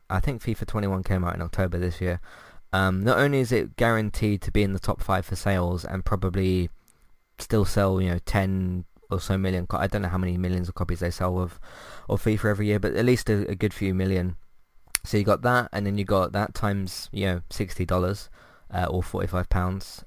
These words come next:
uh, or sometimes fifty-five pounds, depending on what version or whatever you're getting. Uh, and then you got the loot boxes and the Ultimate Team stuff and everything else on top of that. Um,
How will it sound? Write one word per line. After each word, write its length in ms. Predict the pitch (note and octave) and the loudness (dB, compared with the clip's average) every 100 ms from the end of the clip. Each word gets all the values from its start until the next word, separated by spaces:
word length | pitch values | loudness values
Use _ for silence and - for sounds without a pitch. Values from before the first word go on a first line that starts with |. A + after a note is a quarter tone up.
| - | -6
uh, 220 | F#2 F2 E2 | 0 0 0
or 120 | F2 | 0
sometimes 420 | G#2 G2 F2+ F2+ | 0 0 0 0
fifty-five 480 | - - F#2 F2+ E2+ | -2 -4 -2 0 0
pounds, 320 | F2 F2 F#2 | 0 0 -4
depending 380 | - - F#2 F2 | -2 -2 0 -2
on 220 | F2 F2 - | -4 -4 -4
what 160 | G2 F2 | -4 0
version 380 | F#2+ F#2 F2 F#2+ | 2 2 0 -2
or 100 | F2+ | -2
whatever 300 | F#2 F#2 F2+ | 0 0 0
you're 140 | F2 | -2
getting. 380 | F2+ F2 F2 F#2+ - - - - - _ - - | -2 -2 -2 -4 -8 -12 -20 -20 -20 _ -10 -2
Uh, 260 | F#2+ F#2+ - | 2 2 0
and 120 | G2+ | 2
then 140 | A2+ | 2
you 80 | A2 | 2
got 180 | G#2 F#2+ | 2 2
the 120 | G2 | 4
loot 180 | G#2 G#2+ | 4 4
boxes 500 | G#2 G2+ - G#2 G2 | 2 0 0 0 0
and 140 | F#2 | 0
the 60 | F#2+ | 0
Ultimate 280 | G2 G2 F2+ | 0 0 -2
Team 280 | - G2 F#2+ | 0 0 0
stuff 320 | - G2 - | -2 -2 -2
and 100 | G2 | -4
everything 240 | F#2 F#2+ | -2 -2
else 180 | F#2 F#2 | -2 -4
on 60 | F#2+ | -4
top 200 | F#2+ F#2 | -2 0
of 60 | F#2 | 2
that. 320 | F#2 F#2 - - - - - - | 0 0 -4 -14 -20 -20 -20 -2
Um, 680 | F#2 F2+ F2+ F#2 F2+ F2+ | 2 2 2 0 -2 -4